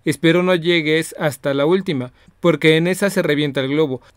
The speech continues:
Algunas frases que pueden propiciar que esta emoción aumente de nivel son las siguientes. Vecinos escandalosos haciendo fiesta en la madrugada.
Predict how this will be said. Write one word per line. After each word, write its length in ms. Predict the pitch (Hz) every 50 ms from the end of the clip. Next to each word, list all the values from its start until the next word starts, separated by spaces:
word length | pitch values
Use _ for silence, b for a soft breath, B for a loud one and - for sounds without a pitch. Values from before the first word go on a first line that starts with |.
| b b
Algunas 400 | 175 160 151 175 185 202 202 196
frases 320 | 185 190 170 185 180 -
que 100 | - 165
pueden 300 | - - 160 160 165 160
propiciar 580 | 185 180 - - 151 - - 156 151 151 151 -
que 160 | - 147 151
esta 160 | 160 - 185
emoción 500 | 180 180 180 180 175 - 196 180 175 190 -
aumente 380 | 180 160 160 165 160 - 180
de 100 | 180 180
nivel 340 | 175 165 156 160 165 180 190
son 200 | - - 175 170
las 120 | 170 160 -
siguientes. 460 | 175 147 143 135 131 - 117 - - b b b b b b b
Vecinos 420 | - 147 156 143 - 180 185 202 202
escandalosos 720 | 233 196 - 202 190 185 175 175 170 175 165 - 190 175 170
haciendo 380 | 170 151 - 156 151 151 165
fiesta 320 | 156 - 151 143 139 - 139
en 80 | 135
la 40 | 135
madrugada. 540 | 135 135 135 135 143 151 165 165 143 131